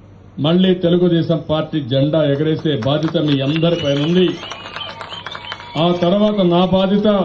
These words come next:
ఇప్పటి నుంచి, ఇప్పుడు ఉదాహరణ మీరు చూస్తే ఎంత దుర్మార్గులంటే,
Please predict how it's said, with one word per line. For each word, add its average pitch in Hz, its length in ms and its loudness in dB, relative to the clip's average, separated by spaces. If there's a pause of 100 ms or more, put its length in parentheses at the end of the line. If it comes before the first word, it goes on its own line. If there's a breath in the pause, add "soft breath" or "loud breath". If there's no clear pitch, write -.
(540)
ఇప్పటి 190 340 2
నుంచి, 202 260 4 (720)
ఇప్పుడు 156 240 0
ఉదాహరణ 196 360 2
మీరు 175 260 2
చూస్తే 175 280 0
ఎంత 165 180 -2
దుర్మార్గులంటే, 175 1000 2